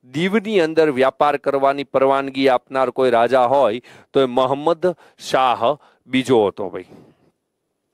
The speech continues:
કોણ હતો? મોહમ્મદ શાહ બીજો. ડન? નેક્સ્ટ, તેના પુત્રોમાં એક સિકંદર શાહ અને એક બહાદુર શાહ.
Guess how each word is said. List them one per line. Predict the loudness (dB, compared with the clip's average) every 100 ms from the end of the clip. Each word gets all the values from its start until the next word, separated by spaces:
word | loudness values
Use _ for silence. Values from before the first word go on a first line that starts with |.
| _ _
કોણ | -2 0 0
હતો? | 2 4 4 2 -2 _ _ _ _
મોહમ્મદ | -8 -4 -4 -6 -4
શાહ | 0 2 2 0 -6 _ _ _ _
બીજો. | _ -10 -10 -14 -20 _ _ _ _ _
ડન? | -2 -2 -2 -14 _ _ _ _ _ _ _ _ _ _ _ _ _ _ -20 _ _
નેક્સ્ટ, | -4 -4 -8 -20 -20 _ _ _ _
તેના | -2 0 0 -2
પુત્રોમાં | 0 -2 2 2 2 -4 -4 _ _ _ _ _ -2
એક | 0 0
સિકંદર | -2 -2 -2 0 0 0
શાહ | 0 -2 -2 -8 -20 _ _ _ _ _ _ _ -4
અને | 0 0
એક | 0 0 0 -2 -2 -4 _ _ _
બહાદુર | -2 2 0 0 -2 -2
શાહ. | -8 -12